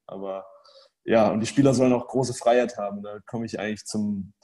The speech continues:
zum Punkt, der, der beim, der beim Peter Zeidler entscheidend ist, ist die menschliche Komponente, wo man wirklich auch neben wirklich den, den taktischen Aspekten viel mitnehmen kann von ihm und wo ich ja schon viel mitgenommen habe,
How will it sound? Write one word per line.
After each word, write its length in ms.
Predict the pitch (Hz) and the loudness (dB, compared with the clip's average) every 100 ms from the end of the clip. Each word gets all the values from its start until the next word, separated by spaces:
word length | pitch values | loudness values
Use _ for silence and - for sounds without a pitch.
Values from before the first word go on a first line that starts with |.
| _ _ _ _ | _ _ _ _
zum 200 | - 113 | -4 -2
Punkt, 240 | - 123 - | 2 2 4
der, 320 | 110 107 104 | 4 4 4
der 100 | 107 | 2
beim, 420 | 107 104 95 92 - | 0 -2 -4 -8 -6
der 80 | |
beim 140 | 104 101 | -6 -2
Peter 240 | 117 113 | -2 -2
Zeidler 320 | - 110 113 | 2 2 4
entscheidend 420 | 104 - 107 113 107 | 0 2 2 2 -2
ist, 180 | - | -8
ist 160 | 110 - | -10 -6
die 60 | 107 | -4
menschliche 420 | 110 - 107 104 | -4 -4 -6 -6
Komponente, 540 | 104 98 104 98 98 | -6 -4 -4 -4 -6
wo 140 | 98 101 | -8 -8
man 120 | 101 | -8
wirklich 280 | 110 107 98 | -4 0 4
auch 320 | 101 - - _ _ - | 4 2 -6 _ _ 2
neben 400 | 113 123 120 107 | 4 6 4 2
wirklich 300 | 113 113 104 | 2 0 -2
den, 320 | - 107 101 | 0 2 2
den 140 | 101 104 | 0 0
taktischen 420 | 120 127 139 117 | 2 4 4 4
Aspekten 720 | 110 - 120 - 117 117 107 _ _ - | 2 4 2 2 0 0 -2 _ _ -2
viel 240 | - 135 | 4 6
mitnehmen 400 | 127 120 123 117 | 6 6 4 2
kann 360 | 120 113 113 - - | 2 0 0 -4 -6
von 220 | 110 101 | -2 0
ihm 320 | 117 117 117 _ | 2 0 -2 _
und 160 | - 101 | -8 -2
wo 100 | 107 | 0
ich 60 | |
ja 80 | 104 | 0
schon 140 | 98 107 | -2 -2
viel 180 | - 110 | 2 2
mitgenommen 480 | 113 117 110 101 | 2 0 0 0
habe, 380 | 104 107 110 104 | 2 2 2 -4